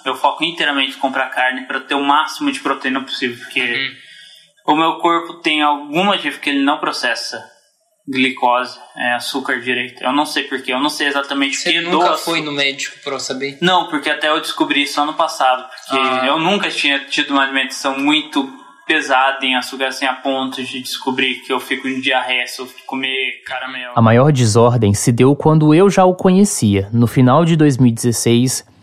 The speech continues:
Speaker 3: nos períodos de férias. Naquele período, a sua situação emocional se deteriorou. O fim do calendário acadêmico havia chegado e cada um passou suas férias em um lugar distinto. Ele foi para Arapongas,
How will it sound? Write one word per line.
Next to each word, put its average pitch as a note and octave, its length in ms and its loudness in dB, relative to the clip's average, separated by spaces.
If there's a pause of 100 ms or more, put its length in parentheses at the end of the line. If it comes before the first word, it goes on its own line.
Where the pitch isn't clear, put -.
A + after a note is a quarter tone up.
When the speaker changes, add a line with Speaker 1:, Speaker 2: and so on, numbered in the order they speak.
(200)
Speaker 3:
nos C#3 160 2
períodos B2 400 4
de C#3+ 80 4
férias. G2+ 580 0 (960)
Naquele A3 320 4
período, C3 560 2 (180)
a C3+ 60 2
sua F3+ 240 4
situação C#3 560 4
emocional C3 680 4
se D3 160 0
deteriorou. C#3 640 2 (680)
O B2+ 60 0
fim G#3 240 4
do G3+ 80 6
calendário B2 420 6
acadêmico A2 540 2
havia A2 240 2
chegado A2+ 640 2 (360)
e B2+ 80 0
cada F#3 420 4
um D3+ 160 4
passou C#3+ 400 2
suas C#3 300 0
férias B2+ 320 6
em C3+ 100 6
um C3+ 40 4
lugar B2+ 300 4
distinto. A2 680 0 (840)
Ele F3 180 6
foi D3 280 2
para D3 280 6
Arapongas, A2+ 840 2